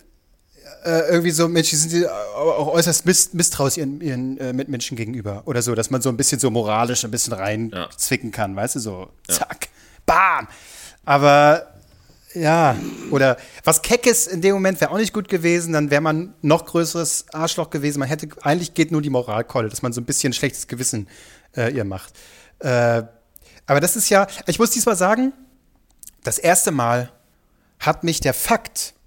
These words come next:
Speaker 1: dass ich einen Podcast habe, gerettet. Weil normalerweise ist es so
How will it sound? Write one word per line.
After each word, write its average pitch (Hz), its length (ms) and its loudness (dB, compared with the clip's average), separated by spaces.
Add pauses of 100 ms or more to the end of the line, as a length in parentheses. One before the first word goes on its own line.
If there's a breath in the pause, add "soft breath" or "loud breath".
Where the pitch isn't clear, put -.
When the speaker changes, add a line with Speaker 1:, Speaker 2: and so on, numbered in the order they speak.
(520)
Speaker 1:
dass 139 140 -2
ich 190 120 -6
einen 165 80 -4
Podcast - 480 -4
habe, 127 280 -4 (260 soft breath)
gerettet. 135 600 -2 (440 soft breath)
Weil 147 140 4
normalerweise 147 760 4
ist 208 180 -4
es 160 160 2
so 190 160 2